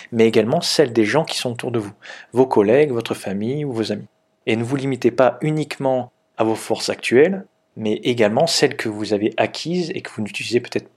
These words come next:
pas pour le moment. Et évidemment, soyez le plus objectif possible. Donc posez-vous ces questions-là.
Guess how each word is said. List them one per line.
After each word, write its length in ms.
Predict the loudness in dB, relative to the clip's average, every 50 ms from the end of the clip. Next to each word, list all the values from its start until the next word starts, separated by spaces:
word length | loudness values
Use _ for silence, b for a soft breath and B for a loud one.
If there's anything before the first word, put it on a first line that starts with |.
| _ 0
pas 140 | 0 0 2
pour 160 | 4 4 4
le 60 | 4
moment. 280 | 2 -2 -6 -6 -10 _ _ _ _ _ _ _ _ _ _ _ 0
Et 80 | 0
évidemment, 580 | 2 2 2 2 2 2 4 4 2 2 0 -2 -6 -10 -8
soyez 360 | -4 0 2 2 4 4 2
le 80 | 0 -2
plus 260 | -6 -8 -4 0 0
objectif 360 | 0 2 0 -2 -2 -4 -8
possible. 340 | -6 -6 -8 -8 -8 -12 -16 _ _ _ _ _ _ _ _ _ _ _ b b b b b b b b b
Donc 160 | -8 -8 0
posez-vous 600 | 4 4 4 4 4 0 -2 0 -2 -2 -2 -4 -8
ces 240 | -8 -4 0 0 2
questions-là. 480 | 2 0 0 -2 -4 -4 -6 -6 -10